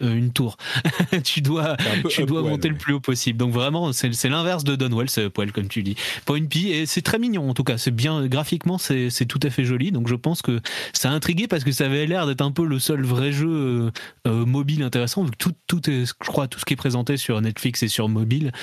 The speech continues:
Speaker 1: Donc là, si t'as une exclusivité mobile un petit peu, un petit peu cool, ouais, euh, c'est, je pense que c'est ce que les gens ont retenu de, de Netflix, hormis bien sûr les animés.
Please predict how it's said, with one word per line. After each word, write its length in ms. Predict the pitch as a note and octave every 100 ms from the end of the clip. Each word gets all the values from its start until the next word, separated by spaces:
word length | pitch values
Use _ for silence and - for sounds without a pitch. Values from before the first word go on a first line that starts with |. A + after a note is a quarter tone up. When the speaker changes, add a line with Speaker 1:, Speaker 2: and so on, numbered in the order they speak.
| - - -
Speaker 1:
Donc 200 | A#2 D3
là, 180 | D3+ D#3
si 200 | - B2
t'as 100 | B2
une 120 | C3
exclusivité 600 | C3 - C3 C3 B2+ C3
mobile 400 | C3 B2+ C#3 D3
un 100 | A#2+
petit 200 | A#2 A#2+
peu, 240 | C3 B2+
un 80 | B2+
petit 180 | B2 B2+
peu 140 | C3+
cool, 260 | A#2+ D3 D3+
ouais, 140 | B2+
euh, 180 | C3+ A2
c'est, 280 | G2+ - G2+ - - -
je 80 |
pense 260 | - C#3+ C#3+
que 120 | -
c'est 160 | A#2+ A#2
ce 80 | -
que 100 | C3+
les 220 | A#2 A#2
gens 160 | A#2 C#3+
ont 40 |
retenu 360 | A#2 A2 B2+ C3
de, 260 | A2+ G#2+
de 120 | G#2 A2
Netflix, 400 | A2 B2 B2+ -
hormis 300 | A#2 A#2 C3
bien 120 | A2+ A2
sûr 200 | - A2+
les 180 | G#2+
animés. 360 | G#2 G2+ A2+ C3